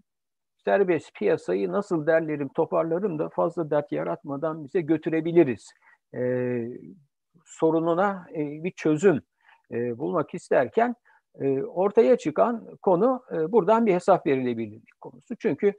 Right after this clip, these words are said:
kamudan aldığınız muhtelif kaynaklar, vergiydi, borçlanmaydı, kamu malını özelleştirme yoluyla sağladığınız kaynaklarla bu işi toparlamaya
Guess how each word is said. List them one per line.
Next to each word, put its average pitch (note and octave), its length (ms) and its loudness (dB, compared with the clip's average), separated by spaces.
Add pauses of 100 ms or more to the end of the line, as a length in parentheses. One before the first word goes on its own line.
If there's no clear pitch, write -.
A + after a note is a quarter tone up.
(120)
kamudan D#3+ 400 0
aldığınız C#3+ 520 -2
muhtelif D3+ 420 -6
kaynaklar, - 600 -8
vergiydi, C#3 540 -4
borçlanmaydı, C3 720 -4
kamu C3+ 280 -4
malını C3 360 -4
özelleştirme B2+ 680 -8
yoluyla B2+ 360 -10
sağladığınız D#3 600 -2
kaynaklarla D#3 720 -6
bu F3+ 100 0
işi G#3 320 -2 (380)
toparlamaya D#3+ 720 4